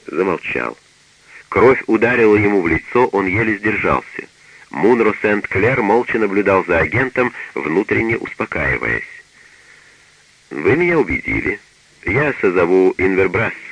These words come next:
Надо всех проинформировать". "Не надо.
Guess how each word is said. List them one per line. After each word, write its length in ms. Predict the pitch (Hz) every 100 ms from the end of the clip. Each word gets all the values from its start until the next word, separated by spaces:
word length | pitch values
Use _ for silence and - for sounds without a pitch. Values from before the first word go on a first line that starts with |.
| - - - -
Надо 240 | 69 69
всех 260 | - 78 73
проинформировать". 760 | 73 76 - 78 95 67 60 - - - - - _ -
"Не 240 | - 135
надо. 440 | 127 55 58 60